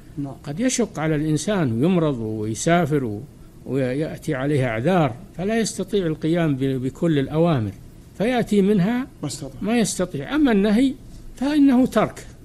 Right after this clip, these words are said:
Speaker 2: والترك سهل، ما هو مثل الأمر. الأمر يحتاج فعل، يحتاج حركة ويحتاج كلفة، خلاف النهي فإنه ترك الشيء فقط.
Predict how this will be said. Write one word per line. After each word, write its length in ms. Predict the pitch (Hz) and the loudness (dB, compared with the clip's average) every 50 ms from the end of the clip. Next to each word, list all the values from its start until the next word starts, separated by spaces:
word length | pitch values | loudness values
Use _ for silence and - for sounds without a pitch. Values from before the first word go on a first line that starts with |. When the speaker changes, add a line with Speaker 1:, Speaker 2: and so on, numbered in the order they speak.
| - - - - | -20 -20 -14 -12
Speaker 2:
والترك 380 | 285 - - - 262 269 - - | -12 -12 -8 -6 -6 -6 -6 -6
سهل، 340 | - - 254 202 151 139 117 | -4 -2 0 0 2 2 0
ما 120 | 127 147 | 0 0
هو 100 | 180 208 | 2 2
مثل 260 | 208 196 160 - 160 | 2 0 0 0 0
الأمر. 400 | 156 156 - 170 165 135 110 101 - - - - - - - - - 123 | 0 0 -2 -2 -4 -4 -4 -6 -10 -14 -20 -20 -20 -20 -20 -12 -6 -4
الأمر 420 | 139 160 180 196 202 190 175 160 | -2 0 2 2 4 4 4 2
يحتاج 380 | 160 156 - - - 180 170 156 | 2 0 -2 -2 0 0 0 0
فعل، 420 | - - 254 247 175 147 151 165 190 - - - - - - | 0 -2 -2 -2 0 0 -2 -4 -6 -12 -16 -20 -20 -20 -20
يحتاج 340 | - - - 131 127 117 - | -16 -10 -6 -6 -6 -6 -4
حركة 680 | - - 180 175 165 156 - - 147 147 151 131 120 | -2 0 2 2 2 0 0 0 -2 -2 -2 -4 -6
ويحتاج 520 | 120 131 113 - - - 139 135 131 127 143 | -10 -12 -12 -12 -8 -4 -4 -4 -4 -6 -8
كلفة، 500 | - - 170 196 185 156 - 156 160 160 - - - - - - - - - | -2 0 2 2 2 2 0 -2 -2 -4 -6 -12 -20 -20 -20 -20 -16 -8 -2
خلاف 320 | 220 285 320 294 214 - | -2 0 0 0 0 2
النهي 380 | 185 175 165 165 170 175 208 220 | 2 2 4 4 4 2 2 0
فإنه 460 | - 233 262 277 269 247 226 220 220 | -2 -4 -2 0 0 2 2 0 0
ترك 340 | 202 - 233 220 - - - | -2 -4 -6 -6 -6 -8 -10
الشيء 320 | 160 - - 170 160 156 | -10 -8 -6 -6 -6 -6
فقط. 280 | 135 - 190 - - 127 | -6 -6 -8 -8 -10 -14